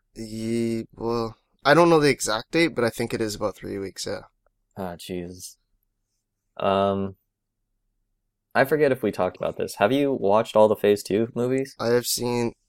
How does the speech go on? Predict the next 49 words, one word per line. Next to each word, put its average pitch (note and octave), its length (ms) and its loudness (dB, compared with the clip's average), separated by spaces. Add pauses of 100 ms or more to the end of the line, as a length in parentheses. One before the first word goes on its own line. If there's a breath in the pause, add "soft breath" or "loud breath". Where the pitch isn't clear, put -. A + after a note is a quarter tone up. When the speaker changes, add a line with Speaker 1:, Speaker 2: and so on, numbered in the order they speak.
(340)
Speaker 1:
every A#2 240 -2
single A#2 260 -2
Phase G2 280 -8
two G2+ 140 -10
movie, - 500 -16
and B2 200 0
all A#2+ 80 4
the A#2 60 4
Speaker 2:
Okay. F#2 120 2
Speaker 1:
Phase A2 220 -2
one G#2 140 -6
movies, - 520 -14
so. F#2 400 -14
Speaker 2:
Okay. E2 340 -2 (420)
Um, F2+ 520 -2 (1900)
Speaker 1:
Although, C3 320 8
if B2 200 0
we're D3 100 4
Speaker 2:
Alright. C#3+ 120 2
Speaker 1:
including C#3+ 400 0
Spider-Man C3 760 0
now, C3 200 0
which B2 160 -6
I A#2+ 40 0
don't C3 160 0
think D3 220 -8
we B2 220 -6
are, A2 400 -6 (960)
I G#2+ 80 -8
haven't A2+ 200 0
Speaker 2:
I A#2 40 0
Speaker 1:
seen D3 80 4
Speaker 2:
don't F3+ 180 4
think A#2+ 140 0
Speaker 1:
those. - 100 -6
Speaker 2:
so. F2 400 -4
Speaker 1:
Yeah. F#2+ 300 -10
Speaker 2:
'Cause C3+ 160 4
he's D3 140 2
not F3+ 160 4
gonna D#3 160 4
get A2+ 140 10
a A2 40 6
mo-, G2+ 380 2
um, G2 300 0 (120)
like, G2 240 2
his G2 180 2
own F#2+ 220 4
Marvel F2+ 340 4